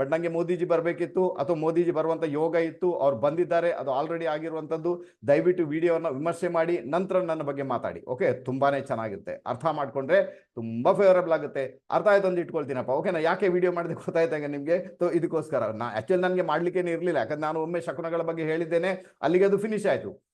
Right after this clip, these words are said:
ಆನಂತರ ನಂಗೆ ಅದ್ರ ಬಗ್ಗೆ ಮಾತಾಡ್ಲಿಕ್ಕೆ ಇರ್ಲಿಲ್ಲ. ಓಕೆ,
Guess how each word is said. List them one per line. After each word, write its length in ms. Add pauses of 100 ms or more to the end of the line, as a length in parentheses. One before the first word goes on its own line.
(100)
ಆನಂತರ 280
ನಂಗೆ 220
ಅದ್ರ 120
ಬಗ್ಗೆ 220
ಮಾತಾಡ್ಲಿಕ್ಕೆ 500
ಇರ್ಲಿಲ್ಲ. 260
ಓಕೆ, 640